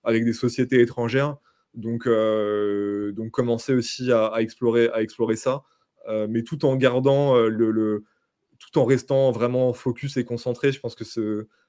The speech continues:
c'est un, je le disais un petit peu au démarrage, mais je, je fais vraiment attention à ça aujourd'hui. Donc, heu, j'ai, j'ai pas envie qu'on, j'ai pas envie qu'on se brûle les ailes non plus. Donc j'ai envie qu'on, qu'on reste, heu, qu'on reste aussi, heu, qu'on y aille à l'étranger, mais qu'on, mais qu'on reste quand même, heu,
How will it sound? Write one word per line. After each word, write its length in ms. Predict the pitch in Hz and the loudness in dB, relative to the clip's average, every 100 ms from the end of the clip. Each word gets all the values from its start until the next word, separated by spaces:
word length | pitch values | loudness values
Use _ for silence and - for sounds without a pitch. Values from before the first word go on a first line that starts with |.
| _ | _
c'est 240 | - 120 110 | -10 -4 -2
un, 220 | 110 110 | -2 -4
je 100 | 104 | -4
le 80 | 117 | -4
disais 160 | 113 120 | -4 -2
un 80 | 120 | -4
petit 100 | - | -2
peu 100 | 123 | 2
au 20 | |
démarrage, 440 | 120 120 131 135 | 2 2 4 2
mais 80 | 117 | 0
je, 180 | 107 110 | -4 -4
je 140 | 101 - | -4 -2
fais 80 | |
vraiment 260 | 120 123 139 | 0 2 2
attention 340 | 123 123 - | 2 -2 -4
à 60 | 120 | -4
ça 120 | 123 | -2
aujourd'hui. 360 | 120 113 117 131 | 0 0 0 -2
Donc, 200 | 113 107 | -2 -4
heu, 160 | 101 98 _ _ _ | -6 -8 _ _ _
j'ai, 240 | 101 104 113 | -12 -6 -4
j'ai 120 | 110 | -4
pas 100 | 127 | -4
envie 260 | 123 120 139 | -2 -2 -4
qu'on, 560 | 113 107 107 107 104 101 | -6 -6 -6 -6 -8 -12
j'ai 120 | 107 | -10
pas 100 | 113 | -6
envie 160 | 113 | -6
qu'on 140 | 120 113 | -6 -8
se 60 | |
brûle 180 | 101 117 | 0 4
les 160 | 117 113 | 4 4
ailes 120 | 117 117 | 2 -2
non 160 | 113 | -8
plus. 160 | 117 123 | -6 -8
Donc 140 | 110 | -8
j'ai 80 | - _ 104 | -10 _ -8
envie 200 | 107 120 | -6 -6
qu'on, 240 | 117 107 107 _ _ _ | -6 -8 -10 _ _ _
qu'on 120 | 110 | -4
reste, 300 | 104 120 - | 2 2 2
heu, 600 | 110 104 104 104 104 104 101 | 2 2 2 0 0 -2 -4
qu'on 100 | 104 | -4
reste 200 | 113 - | -4 -4
aussi, 340 | 104 - 123 | -8 -4 0
heu, 260 | 117 104 98 _ _ _ _ - | 2 2 -4 _ _ _ _ -8
qu'on 160 | 117 123 | -2 4
y 60 | |
aille 160 | 127 135 | 6 8
à 60 | 123 | 6
l'étranger, 420 | 117 131 123 143 | 4 0 0 0
mais 120 | 123 | 0
qu'on, 140 | - 107 | -4 -6
mais 120 | 110 | -6
qu'on 140 | 113 | -4
reste 220 | 107 117 | -2 0
quand 80 | 120 | -2
même, 180 | 117 113 | -2 -2
heu, 280 | 104 101 | -2 -2